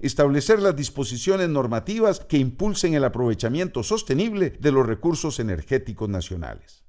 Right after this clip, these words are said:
La exploración y eventual extracción del petróleo y del gas natural no tiene por qué tener un impacto negativo en los lugares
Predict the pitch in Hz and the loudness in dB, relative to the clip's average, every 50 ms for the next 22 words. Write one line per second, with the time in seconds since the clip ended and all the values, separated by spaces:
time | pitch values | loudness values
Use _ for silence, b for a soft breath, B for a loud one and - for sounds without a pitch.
0 | b b b b b b b b 90 87 - - - 101 98 98 95 - - 208 | b b b b b b b b -8 -8 -8 -6 -4 -2 0 0 0 2 6 6
1 | 196 151 113 101 107 - - - 95 92 82 82 80 78 - 127 143 135 117 - | 8 8 6 2 -2 -4 -6 -6 -4 -2 0 0 0 2 6 8 8 8 8 6
2 | - - 156 - - - - - - - - 202 196 143 101 90 87 - - 92 | 2 -2 -2 -2 -2 -4 -6 -6 -4 -2 0 2 2 2 0 -2 -4 -4 -4 -6
3 | 90 - 151 165 165 156 127 110 104 98 92 92 101 139 156 143 117 92 85 - | -4 -2 0 2 4 4 4 2 2 0 0 0 0 0 0 0 0 -2 -2 0
4 | 117 156 185 196 175 - B B B 196 247 247 - 247 233 240 240 - 190 180 | 2 4 4 2 2 -2 B B B -4 -4 -4 -2 -2 -2 -2 0 0 -2 0
5 | - 202 202 202 180 175 180 190 170 175 170 147 120 110 98 101 151 170 160 - | 2 0 0 2 2 2 2 2 2 2 2 2 0 0 0 0 0 0 0 -2
6 | - 151 135 117 98 92 87 - - 208 233 220 180 135 107 98 87 87 87 87 | -2 -2 0 0 -2 -2 -4 -4 -6 -6 -4 -2 -2 0 0 -2 -2 -4 -4 -4
7 | 87 104 135 139 135 123 107 92 - | 0 4 6 6 6 4 2 0 -4